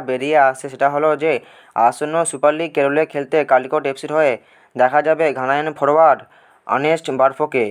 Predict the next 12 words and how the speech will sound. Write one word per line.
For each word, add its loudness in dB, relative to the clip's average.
একত্রিশ -2
বছর 0
বয়সী 0
এই -2
সেন্টার -2
ফরোয়ার্ড 2
গত -2
মরশুমে -2
বাহরিনের 0
প্রথম -2
সারি -4
ক্লাব 4